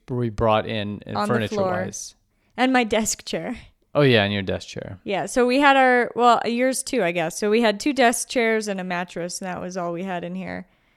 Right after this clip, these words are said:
Speaker 2: uh, for quite some time. We've now accumulated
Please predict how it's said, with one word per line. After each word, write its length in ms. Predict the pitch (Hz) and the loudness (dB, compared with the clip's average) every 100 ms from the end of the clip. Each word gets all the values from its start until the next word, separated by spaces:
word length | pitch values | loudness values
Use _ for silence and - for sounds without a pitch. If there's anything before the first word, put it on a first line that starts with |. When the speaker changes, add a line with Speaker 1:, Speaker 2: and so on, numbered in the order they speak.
| _ _ _ _ - | _ _ _ _ -6
Speaker 2:
uh, 460 | 196 190 180 170 - _ _ _ | 0 0 0 -2 -8 _ _ _
for 160 | 226 208 | -6 -6
quite 400 | - 208 190 - | -2 -2 0 -4
some 280 | 202 190 185 | -4 -4 -4
time. 540 | 196 175 170 180 214 _ _ _ _ _ _ _ _ | -2 -2 -4 -8 -12 _ _ _ _ _ _ _ _
We've 120 | 226 226 | -4 4
now 200 | 247 240 | 6 4
accumulated 760 | 220 240 226 202 196 185 185 | 2 -4 -2 -2 -4 -6 -10